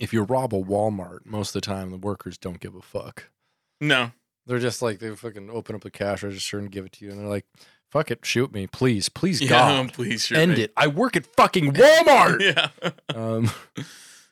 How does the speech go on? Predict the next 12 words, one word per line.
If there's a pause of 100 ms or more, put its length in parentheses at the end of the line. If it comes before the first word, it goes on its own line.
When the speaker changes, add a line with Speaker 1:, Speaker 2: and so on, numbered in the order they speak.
(720)
Speaker 1:
yeah,
so, (800)
meanwhile,
Ransom's
fight
against
Vindor
is
going
in
his
favor.